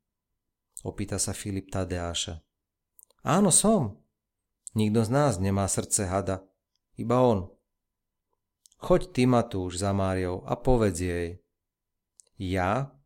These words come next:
Oklamať ju? Vidieť, že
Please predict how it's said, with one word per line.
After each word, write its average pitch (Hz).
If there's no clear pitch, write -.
Oklamať 135
ju? 139
Vidieť, 110
že -